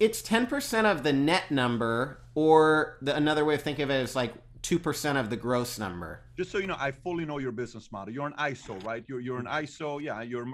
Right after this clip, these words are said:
Speaker 2: I, I had a merchant account company years ago. I'm very familiar with the model, how it works. Uh, uh, and, uh, uh, so, okay, so on the top line,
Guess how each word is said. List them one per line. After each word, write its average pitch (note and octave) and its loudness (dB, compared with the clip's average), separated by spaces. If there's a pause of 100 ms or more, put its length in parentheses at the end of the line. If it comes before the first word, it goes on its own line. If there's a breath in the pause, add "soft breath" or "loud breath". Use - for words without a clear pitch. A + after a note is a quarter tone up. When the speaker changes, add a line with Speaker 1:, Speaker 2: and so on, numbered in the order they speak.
Speaker 2:
I, B2 -4
I C3+ 0
had D3 -2
a - -4
merchant C3+ -10
account B2+ -8
company B2 -10
years C3+ -8
ago. C3+ -10
I'm A#2 -10
very C#3 -8
familiar C3+ -10
with B2 -12
the A#2+ -14
model, A#2+ -10
how A#2 -8
it G#2+ -12
works. C3 -12 (520)
Uh, A2+ -2
uh, G#2+ -8
and, A#2 -10
uh, A2 -8 (100)
uh, G#2 -10
so, E3 -6
okay, A2+ -8
so - -14
on F3 -8
the F#3+ -6
top F#3 -10
line, D3 -8